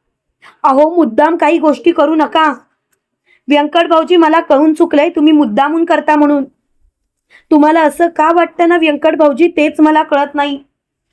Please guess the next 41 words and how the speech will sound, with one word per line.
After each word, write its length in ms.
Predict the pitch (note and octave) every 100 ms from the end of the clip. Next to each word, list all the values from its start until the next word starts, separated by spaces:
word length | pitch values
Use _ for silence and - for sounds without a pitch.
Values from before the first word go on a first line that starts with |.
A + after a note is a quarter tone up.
| _ _
कधीतरी 540 | D#4 D4 F4+ F4+ F4 F#4+
स्वतःहून 540 | E4 C#4 D#4+ D#4+ F#4
सुधारत 500 | - D4+ C#4 D#4+ E4 D4+
जा, 180 | D#4+ D4 - _ _ _ _ _ _ _
कारण 240 | C4+ C#4 D4+
तुमचं 340 | D#4 C#4 D#4+
हे 220 | D4 D4+
वागणं 360 | D#4 C4+ C#4 D#4
खूपच 320 | D#4+ - C#4+ -
चुकीचं 420 | D#4 A#3+ D#4+ E4 D#4
आहे." 280 | C#4+ C#4+ C#4 _ _ _ _ _ _ _ _ _ -
तेव्हा 200 | B3+ C4+
मात्र 320 | C#4 C#4 C#4+
व्यंकू 340 | C4+ A#3+ A#3 C#4+
महाराज 440 | D4 C#4+ C4+ C#4+
खूपच 420 | C#4 B3 C4+ -
चिडलेले 400 | D4 B3 C4+ D4+
असतात 360 | D4+ D4+ C#4 A#3+ C#4+
आणि 200 | C#4 C#4+
ते 80 |
मोठ्याने 460 | C#4+ B3+ A#3+ C4 D4
बोलतात, 460 | D4 D4 D4 A3+ A3 _ _ _ _ _ _ _
"मला 240 | C4+ C#4 E4+
आता 360 | D#4 D#4 D4+
कोणत्याच 640 | E4 D#4 C#4 C#4 D4 D#4
गोष्टीचा 560 | C#4+ C#4 - C#4+ - D#4
विचारच 600 | D4 C#4 C#4+ C#4 D#4 D#4+
करायचा 440 | D4+ C#4 C#4+ C#4+
नाही. 140 | C#4 C#4
वहिनी, 320 | C#4 D#4 E4+
तुम्हाला 440 | F4+ C#4 C4+ D4
मंदिरच्या 640 | D#4 C#4 B3 C#4+ D#4 B3 D#4+
कमिटीवरून 640 | D#4 C4+ C#4 D4+ C4 C#4+
काढण्यात 500 | D4+ C4+ A#3+ D4+ E4+
आलं 180 | D4 C4
हे 180 | C4+ D4+
मला 260 | C#4+ D#4
माहिती 380 | D#4+ C4 A#3 D#4
सुद्धा 300 | D4+ D#4 E4+
नाही 260 | D#4 B3 B3+
हो. 360 | C4 A#3+ -